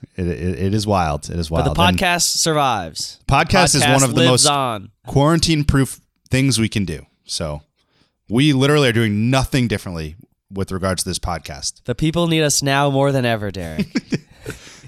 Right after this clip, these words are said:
Speaker 1: Yes, they do. Yes, they do. So, uh, that's your quarantine update. Um, I think anything else you wanna add on the quarantine? Otherwise, you can go into a couple of shout outs that you
Speaker 2: No,
Speaker 1: have
Speaker 2: I
Speaker 1: in the
Speaker 2: just wanna
Speaker 1: beginning of the
Speaker 2: shout
Speaker 1: episode.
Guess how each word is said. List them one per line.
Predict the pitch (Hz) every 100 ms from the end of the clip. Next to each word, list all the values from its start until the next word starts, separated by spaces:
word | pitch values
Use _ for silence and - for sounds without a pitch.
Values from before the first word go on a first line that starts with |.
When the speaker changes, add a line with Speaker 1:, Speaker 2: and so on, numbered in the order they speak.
| -
Speaker 1:
Yes, | 95 -
they | 87
do. | 76 67 -
Yes, | 85 -
they | 85
do. | 73 71
So, | - 107 92 82 - - - - _
uh, | - 104 101 98
that's | 87 156 208
your | 170
quarantine | 156 160 139 120
update. | 98 - 95 107 -
Um, | 117 104 101 95 95 -
I | 110
think | - 139 131
anything | 139 143
else | 135
you | 135
wanna | 131
add | 127
on |
the | 123
quarantine? | 135 135 151
Otherwise, | 131 120 123 110
you |
can | 113
go | 107
into | 113 107
a | 107
couple | 120 98
of | -
shout | 135 123
outs | 92 -
that | 87
you |
Speaker 2:
No, | 143
Speaker 1:
have | 139
Speaker 2:
I | 123
Speaker 1:
in | 127
the |
Speaker 2:
just | 165
wanna | 160 147
Speaker 1:
beginning | - 151
of | 143
the | 147
Speaker 2:
shout | 143
Speaker 1:
episode. | 143